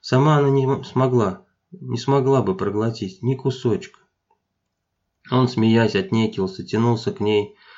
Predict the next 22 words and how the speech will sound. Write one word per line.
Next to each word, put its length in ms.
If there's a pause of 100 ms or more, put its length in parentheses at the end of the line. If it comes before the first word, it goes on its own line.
(120)
но 120
Элеонора 500
с 100
напускной 720
строгостью 920 (280)
отводила 580
его 260
руки. 400 (1200)
И 200
чувствовала 600
почти 380
физическое 600
наслаждение, 680
глядя, 360
как 300
он 100
ест. 500 (580)
В 40
Смольном 480
их 140
учили 340
домоводству, 800